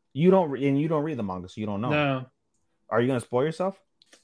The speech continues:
Speaker 2: I'll, I'll eventually look, but, or just read it where it left off. But no, I think this would have been, if it was just these two seasons, like, resurrect everyone and then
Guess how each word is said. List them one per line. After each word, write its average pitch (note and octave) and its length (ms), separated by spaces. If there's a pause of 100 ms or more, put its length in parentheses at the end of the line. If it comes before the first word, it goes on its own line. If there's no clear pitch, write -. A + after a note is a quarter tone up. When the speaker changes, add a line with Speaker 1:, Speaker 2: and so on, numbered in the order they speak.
(140)
Speaker 2:
I'll, G#3 520
I'll F#3 120
eventually A3+ 360
look, C3+ 460
but, B2+ 320 (520)
or C#3 420
just C3+ 260
read C3 160
it C#3+ 60
where C#3 280
it C3+ 100
left C#3 220
off. C#3+ 240 (640)
But F#3 140
no, A#3 140
I E3 200
think G3 200
this F#3 160
would F3+ 120
have E3 80
been, D#3+ 320
if D#3 120
it G3 40
was G#3+ 120
just G3 260
these E3+ 300
two F3 160
seasons, D#3+ 760 (360)
like, C#3+ 340 (260)
resurrect D3+ 440
everyone D#3 400
and C#3+ 200
then C3+ 80